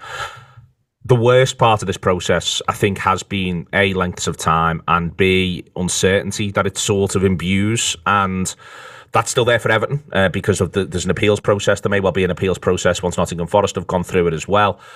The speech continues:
Uh, and Everton the second time, depends on how that goes and where that hearing actually ends up. Um, it's the uncertainty, really, that I think does people's heads in as much as the reality. 'Cause I don't think Nottingham Forest fans were thinking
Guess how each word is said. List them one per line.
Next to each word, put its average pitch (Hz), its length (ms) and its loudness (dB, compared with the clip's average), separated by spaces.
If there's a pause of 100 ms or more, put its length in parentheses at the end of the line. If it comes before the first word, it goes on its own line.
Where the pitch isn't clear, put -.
(140)
Uh, 90 360 0
and 92 140 2
Everton 92 300 0
the 87 80 -2
second - 380 -2
time, 92 200 0
depends 87 400 -4
on 85 80 0
how 82 200 0
that 80 180 -6
goes 95 320 2
and 87 100 -2
where 85 140 2
that 82 120 -2
hearing 87 300 2
actually 85 380 0
ends 85 260 0
up. 98 260 2 (440)
Um, 101 420 2 (220)
it's 107 180 0
the 131 160 2
uncertainty, 117 600 2
really, 107 280 4
that 87 140 2
I 82 40 -2
think 87 360 -2
does 98 160 2
people's 90 380 -2
heads 90 300 -2
in 92 220 2 (380)
as 85 120 0
much 101 240 2
as 98 100 -2
the 98 100 2
reality. 92 440 0
'Cause - 120 -2
I 104 40 2
don't 131 120 4
think 135 120 2
Nottingham 117 280 0
Forest 101 240 2
fans 98 260 0
were 101 60 2
thinking 98 520 0